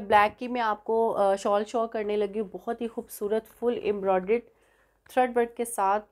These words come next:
ready to wear इसकी शॉल है। ये देखें, ये बहुत ही मज़े की शॉल्स हैं इनकी और, अ, विंटर में बहुत पसंद की जाती है। फुल थ्रेड वर्क हुआ हुआ है, ये देखें,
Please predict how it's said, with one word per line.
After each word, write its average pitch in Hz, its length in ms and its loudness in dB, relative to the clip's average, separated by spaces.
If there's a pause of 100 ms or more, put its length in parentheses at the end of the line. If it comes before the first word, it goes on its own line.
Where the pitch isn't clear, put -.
(100)
ready 190 280 -2
to 220 120 -4
wear 202 240 0
इसकी 196 240 -10
शॉल 180 340 -2
है। 349 60 0 (2250)
ये 170 140 -8
देखें, 175 340 -18
ये - 1120 -16 (200)
बहुत 247 360 -8
ही 254 140 0
मज़े 202 320 2
की 254 100 -4
शॉल्स 208 400 0
हैं 233 80 -2
इनकी 262 340 -6 (640)
और, 185 360 -2 (160)
अ, 196 460 -2
विंटर 202 400 -2
में 214 380 -2 (920)
बहुत 247 280 -2
पसंद 185 340 -2
की 180 80 -8
जाती 185 240 0
है। 233 60 -2
फुल 277 260 0
थ्रेड 180 320 0
वर्क 170 180 -2
हुआ 147 160 -4
हुआ - 140 -6
है, - 140 2
ये 165 60 -10
देखें, - 320 -20